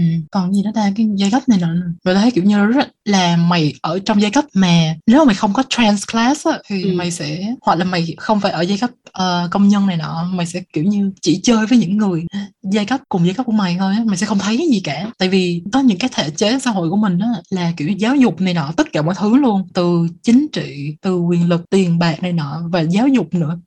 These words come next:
Speaker 1: Nhất là giáo dục, nó, nó có tác dụng là giữ cái cân bằng đó, là người ở giai cấp nào sẽ ở giai cấp đó. Cái đó
Speaker 2: Ừ,
Speaker 1: gọi là
Speaker 2: hợp lý.
Speaker 1: social reproduction. Ờ, và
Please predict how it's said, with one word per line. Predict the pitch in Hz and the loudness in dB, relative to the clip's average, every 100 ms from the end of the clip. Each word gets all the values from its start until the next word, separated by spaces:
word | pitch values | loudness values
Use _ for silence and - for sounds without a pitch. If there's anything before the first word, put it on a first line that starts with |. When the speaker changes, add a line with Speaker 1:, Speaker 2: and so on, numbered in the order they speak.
| - | 2
Speaker 1:
Nhất | 277 | 2
là | 294 | 2
giáo | 180 202 | -2 -2
dục, | 202 151 | -4 -2
nó, | 208 254 247 | 0 0 0
nó | 208 226 | 0 0
có | 285 | 0
tác | 339 339 | -2 0
dụng | 190 135 151 151 _ 190 | -2 0 -6 -6 _ -4
là | 180 | -2
giữ | 160 170 135 202 247 - | 0 0 0 -2 -2 0
cái | 226 | 0
cân | 269 220 196 | 2 0 2
bằng | 180 160 | 0 0
đó, | 165 185 247 - | -2 -2 -4 -4
là | 185 | -2
người | 180 180 180 165 - | -2 -2 0 -2 -2
ở | 160 | -2
giai | 190 | -2
cấp | 220 - | -2 -2
nào | 202 175 | 0 0
sẽ | 165 | -2
ở | 143 175 | -2 0
giai | 196 | 0
cấp | 233 196 | 0 0
đó. | 185 214 269 | 2 0 0
Cái | 220 | 0
đó | 247 | 2
Speaker 2:
Ừ, | 233 | 2
Speaker 1:
gọi | 170 170 | 0 -2
là | 180 | -2
Speaker 2:
hợp | 165 | -2
lý. | 202 | 0
Speaker 1:
social | 196 202 202 185 | 2 2 2 2
reproduction. | 190 196 202 - 170 165 151 | 0 0 -4 -2 0 -2 -2
Ờ, | 185 175 156 156 | -2 0 -2 -4
và | 190 185 170 165 160 | -4 0 0 0 -2